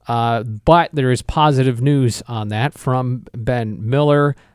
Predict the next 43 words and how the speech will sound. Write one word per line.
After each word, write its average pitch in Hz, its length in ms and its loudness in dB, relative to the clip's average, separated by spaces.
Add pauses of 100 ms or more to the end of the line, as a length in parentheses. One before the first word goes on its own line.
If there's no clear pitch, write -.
(140)
"I 123 140 4
have 156 260 4
a 151 60 2
few 175 180 0
more 139 160 2
challenges 151 640 0
ahead, 165 600 4
but 120 160 -6
I've 117 200 -2
received 127 400 -4
encouraging 127 560 -2
news 135 240 0
about 117 220 -2
my 104 280 -8 (300)
diagnosis. 131 880 0 (440)
I 123 140 -8
have 120 140 -4
completed 127 500 -2
four 143 320 2
months 147 340 -2
of - 140 -6
chemotherapy, 139 920 -2
and 117 100 -2
I 110 80 -2
am 104 160 -6
awaiting 117 500 -2
liver 147 500 0
surgery 107 500 -4
in 101 120 -8
August. 139 680 -2
I'll 101 140 -12
be 98 140 -8
undergoing 107 480 -6
more 120 220 -2
chemotherapy 123 760 -4
during 107 200 -6
the 104 80 -8
fall 113 280 -4
and 104 100 -8
will 101 140 -8
miss 117 240 -6
the 113 80 -8
majority 110 680 -4